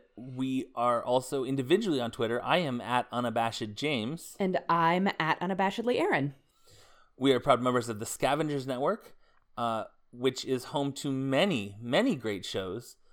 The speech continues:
Speaker 1: Uh, one of this is You Might Love This, which is the new show by Max and Cassie of Insanely Haunted fame.
Speaker 2: Mm-hmm.
Speaker 1: Um, basically, Max and Cassie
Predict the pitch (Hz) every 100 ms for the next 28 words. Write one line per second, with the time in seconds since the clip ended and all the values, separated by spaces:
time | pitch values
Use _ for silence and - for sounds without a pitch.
0 | _ _ - 117 113 - 190 262 214 180
1 | 170 143 - _ - 135 160 190 175 147
2 | 196 240 143 131 151 113 - - - -
3 | - _ _ _ _ _ _ - 127 120
4 | - 123 127 123 123 - - 123 113 127
5 | 120 117 - 123 147 165 - 143 131 110
6 | 117 120 113 113 120 - 165 - 110 113
7 | 131 107 107 113 117 120 151 127 104 107
8 | 98 - 98 92 120 147 _ - 180 143
9 | 143 349 - _ 120 113 107 107 107 -
10 | _ _ - 214 - 208 175 147 156 180
11 | 190 170 143 135 135 123 113